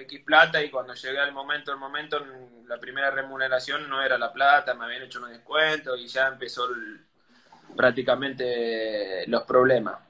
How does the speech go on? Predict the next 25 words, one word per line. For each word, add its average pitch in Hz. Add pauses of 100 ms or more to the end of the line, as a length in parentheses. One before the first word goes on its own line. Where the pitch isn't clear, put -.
(320)
La 104
verdad 123
que 123
en 120
un 139
momento 139
me 131
quise 139
ir 160
también, 151 (880)
pero 123
bueno, 131
había 123
dado 135
mi 123
palabra 117 (120)
al 110
técnico, 107
el 107
Pato 123
Cabanilla, 139
que 110
había 120
conocido 123
anteriormente, 123